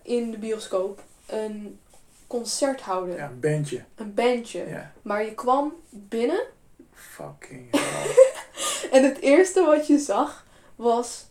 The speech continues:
Speaker 1: een podium en superveel mensen die daar stonden, maar er was nog geen muziek. En het geluid
Speaker 2: Er was wel, eh, er was nog geen live
Speaker 1: Er was
Speaker 2: muziek,
Speaker 1: nog geen
Speaker 2: maar
Speaker 1: live muziek,
Speaker 2: <laughs>
Speaker 1: maar er was,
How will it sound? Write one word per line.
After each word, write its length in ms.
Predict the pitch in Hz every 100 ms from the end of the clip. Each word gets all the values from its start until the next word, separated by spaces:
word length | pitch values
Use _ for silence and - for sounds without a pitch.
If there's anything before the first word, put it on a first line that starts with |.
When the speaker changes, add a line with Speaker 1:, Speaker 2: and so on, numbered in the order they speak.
| - _
Speaker 1:
een 240 | 226 214
podium 760 | - 233 269 269 254 247 269 294 - - - _
en 460 | 233 226 233 233 233 _ -
superveel 1000 | - - 269 262 240 240 240 226 - - _ - 214 214
mensen 380 | 214 226 247 254
die 120 | 233
daar 240 | 226 190 -
stonden, 560 | - 247 254 262 262
maar 180 | 240 220
er 60 | 214
was 200 | 220 226
nog 140 | 220
geen 200 | 220 202
muziek. 480 | 190 185 233 262 - - - - - - -
En 160 | 240
het 140 | 240 -
geluid 600 | - 226 226 262 285 269
Speaker 2:
Er 120 | 165
was 200 | 170 151
wel, 400 | 170 165 151 147
eh, 220 | 147 139
er 60 | 151
was 180 | 151 156
nog 140 | 147
geen 160 | 151 147
live 120 | 143
Speaker 1:
Er 60 |
was 180 | 254 285
Speaker 2:
muziek, 180 | - -
Speaker 1:
nog 100 | 262
geen 100 | 226
Speaker 2:
maar 140 | 240 330
Speaker 1:
live 180 | 320
muziek, 380 | 311 - 370 - 240 -
Speaker 2:
<laughs> 160 | 240
Speaker 1:
maar 400 | 240 240 - - - 151 -
er 160 | 262 262
was, 360 | 269 294 -